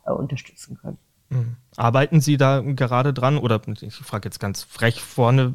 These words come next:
Speaker 1: Ja.
Speaker 2: raus, kann man zwanzig vierundzwanzig damit rechnen, dass es eine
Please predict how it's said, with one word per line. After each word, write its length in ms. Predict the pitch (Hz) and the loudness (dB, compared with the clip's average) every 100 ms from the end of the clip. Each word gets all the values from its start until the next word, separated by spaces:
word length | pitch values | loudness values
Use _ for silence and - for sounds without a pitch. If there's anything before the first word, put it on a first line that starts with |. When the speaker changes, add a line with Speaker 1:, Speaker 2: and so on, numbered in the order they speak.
| 120 | 2
Speaker 1:
Ja. 140 | 156 123 | 4 6
Speaker 2:
raus, 240 | 127 - | 4 0
kann 140 | 127 131 | 2 4
man 160 | 131 | 4
zwanzig 320 | - 131 120 | 4 2 2
vierundzwanzig 680 | - 151 143 - 135 139 135 | 4 6 6 6 4 4 2
damit 260 | 127 131 120 | 2 2 2
rechnen, 340 | 123 - 143 | 0 2 2
dass 160 | 135 120 | 4 2
es 220 | 135 - 196 87 | -2 -6 -12 -8
eine 340 | 131 131 120 | -2 0 0